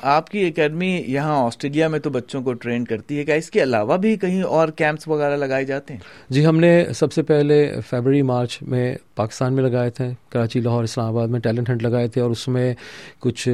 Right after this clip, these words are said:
Speaker 2: ٹین تھاؤزینڈ سے زیادہ ہمارے پاس ویڈیوز بھی آئیں، بچے بھی آئے، اور کافی، آ، را material جو انٹیریئر سے، گاؤں دیہاتوں سے جو بچوں کو چانس نہیں ملتے، وہ ہم نے free of cost، آ، talent hunt، آ، camps لگائے تھے، اور test cricketers وغیرہ نے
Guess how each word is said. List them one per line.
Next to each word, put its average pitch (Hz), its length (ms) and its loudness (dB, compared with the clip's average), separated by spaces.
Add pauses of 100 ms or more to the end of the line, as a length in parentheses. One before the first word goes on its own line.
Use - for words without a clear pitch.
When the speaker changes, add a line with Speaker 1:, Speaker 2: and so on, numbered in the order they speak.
Speaker 2:
ٹین 143 160 4
تھاؤزینڈ 135 360 4
سے 135 100 0
زیادہ 120 380 2
ہمارے 120 240 0
پاس 117 220 -2
ویڈیوز 120 460 2
بھی 123 160 0
آئیں، 120 260 -2
بچے 117 340 -2
بھی 123 160 0
آئے، 120 180 0
اور 120 120 -2
کافی، 131 480 0 (420)
آ، - 40 -2 (280)
را 117 260 4
material 131 440 6
جو 127 260 0
انٹیریئر 131 460 2 (340)
سے، 123 260 -2
گاؤں 123 240 2
دیہاتوں 117 380 0
سے 120 120 -2
جو 120 140 -2
بچوں 120 280 -2
کو 120 100 -4
چانس 117 320 -2
نہیں 131 120 4
ملتے، 120 340 2 (360)
وہ 131 120 4
ہم 135 40 4
نے 135 80 6 (160)
free 151 180 8
of 131 200 2
cost، 127 440 0
آ، 117 40 0
talent 120 400 0
hunt، 117 200 -2
آ، 113 180 0
camps 127 340 -2
لگائے 127 280 4
تھے، 123 220 0 (440)
اور 120 220 2 (180)
test - 260 0
cricketers 123 400 -2
وغیرہ 120 220 2
نے 120 80 0